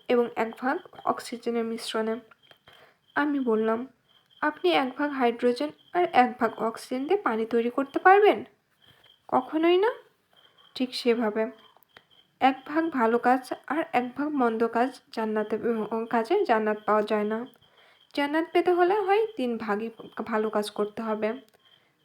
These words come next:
নতুবা দুই ভাগ ভালো কাজ, এক ভাগ মন্দ কাজ করতে হবে, অর্থাৎ ভালো কাজের পাল্লা অবশ্যই ভারী হতে হবে। সেদিন আর কোনো প্রশ্ন স্যার আমাকে করেননি। এক নিঃশ্বাসে পুরোটা পড়ে ফেললাম,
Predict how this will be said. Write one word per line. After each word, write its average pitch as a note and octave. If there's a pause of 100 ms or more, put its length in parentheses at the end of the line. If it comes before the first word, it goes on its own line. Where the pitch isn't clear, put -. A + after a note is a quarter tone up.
নতুবা D4 (180)
দুই A#3+
ভাগ G#3+
ভালো G#3
কাজ, G#3 (760)
এক E4
ভাগ F4
মন্দ B3
কাজ G#3
করতে G#3+
হবে, A3 (1040)
অর্থাৎ - (220)
ভালো A3
কাজের A3
পাল্লা A3+ (340)
অবশ্যই A3+
ভারী A3
হতে G#3+
হবে। G#3+ (920)
সেদিন F#4
আর C4
কোনো B3
প্রশ্ন A3+
স্যার C#4+
আমাকে A#3+
করেননি। G3+ (840)
এক F4
নিঃশ্বাসে F#4+
পুরোটা G#3+ (120)
পড়ে G#3
ফেললাম, G#3